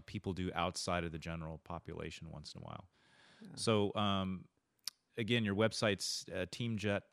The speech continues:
Speaker 1: hawaii dot com, and you were telling me, uh, your web person over there is gonna have some special updates. It's got a, a triple deca section on your homepage, and they're gonna put daily updates during your event this September, right?
Speaker 2: Yeah, so if you go to the, the website and you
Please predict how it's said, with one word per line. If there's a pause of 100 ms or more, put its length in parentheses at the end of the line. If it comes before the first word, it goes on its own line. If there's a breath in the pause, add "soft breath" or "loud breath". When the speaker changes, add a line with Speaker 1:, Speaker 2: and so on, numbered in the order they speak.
(120)
Speaker 1:
hawaii
dot
com,
and
you
were
telling
me,
uh,
your (200)
web
person
over
there
is
gonna
have
some
special
updates.
It's
got
a, (140)
a
triple
deca (300 soft breath)
section
on
your
homepage,
and
they're
gonna
put
daily
updates
during
your
event
this
September,
right? (140)
Speaker 2:
Yeah,
so
if
you
go
to
the, (100)
the
website (140)
and
you